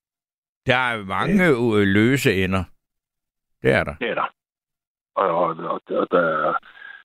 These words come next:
Speaker 2: det, og det må, <laughs> altså, de der løse ender, det, det, det var noget, der ikke måtte være der. Altså, ikke burde være der i hvert fald, ikke? Øh, med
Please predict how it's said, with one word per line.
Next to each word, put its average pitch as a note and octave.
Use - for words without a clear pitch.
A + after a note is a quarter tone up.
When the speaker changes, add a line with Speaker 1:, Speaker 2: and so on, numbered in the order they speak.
Speaker 2:
det, -
og -
det G#2
må, G#2+
<laughs> G2+
altså, F#2
de B2
der C#3+
løse G#2
ender, G2
det, G2+
det, G#2
det G2+
var F#2+
noget, F#2+
der G#2
ikke F2+
måtte G2+
være C#2+
der. -
Altså, E2
ikke G#2
burde C3
være -
der -
i -
hvert -
fald, F3
ikke? -
Øh, E3
med E3+